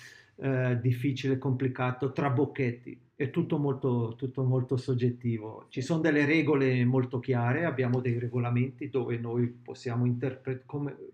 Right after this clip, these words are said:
poi noi possiamo interpretare il, il percorso. Beh, quello di, la seconda manche di, ehm, di Pechino l'avevamo provata.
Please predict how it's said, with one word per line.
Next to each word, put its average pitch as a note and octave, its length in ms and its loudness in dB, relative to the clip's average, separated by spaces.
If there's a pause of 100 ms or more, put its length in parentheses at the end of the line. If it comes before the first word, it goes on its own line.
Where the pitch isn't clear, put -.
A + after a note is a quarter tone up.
poi C#3+ 360 2
noi C3+ 220 2
possiamo C3+ 340 -2
interpretare A#2+ 840 -2
il, G#2+ 400 -8
il A#2 80 -10
percorso. - 640 -6 (680)
Beh, D#3 200 0
quello D#3 240 2
di, D3+ 260 6
la C#3+ 140 4
seconda D#3+ 500 2
manche D#3 480 0
di, D3 320 8
ehm, C3 800 4
di A#2 140 -4
Pechino C3 540 0
l'avevamo B2 500 4
provata. C3 640 -4